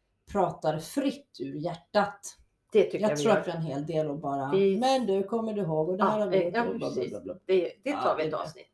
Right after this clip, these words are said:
Speaker 1: Det gör vi.
Speaker 2: Det gör vi.
Speaker 1: <laughs>
Speaker 2: Absolut.
Speaker 1: Men du, nu är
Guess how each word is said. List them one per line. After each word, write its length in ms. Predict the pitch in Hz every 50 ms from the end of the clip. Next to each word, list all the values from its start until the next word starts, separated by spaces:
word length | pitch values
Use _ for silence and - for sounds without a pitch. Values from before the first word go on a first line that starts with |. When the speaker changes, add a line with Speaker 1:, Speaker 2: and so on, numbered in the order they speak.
| _ _ -
Speaker 1:
Det 80 | 185
gör 200 | 175 - - -
vi. 120 | - 190 - _ _
Speaker 2:
Det 160 | _ 277 190 -
gör 120 | - 139
vi. 60 | - -
Speaker 1:
<laughs> 140 | - -
Speaker 2:
Absolut. 1000 | - - 196 214 240 311 302 - - - 302 302 302 285 269 269 269 285 285 294 285 - - - - - - -
Speaker 1:
Men 200 | - 233 262 254
du, 60 | 226 208
nu 60 | 190
är 120 | 202 202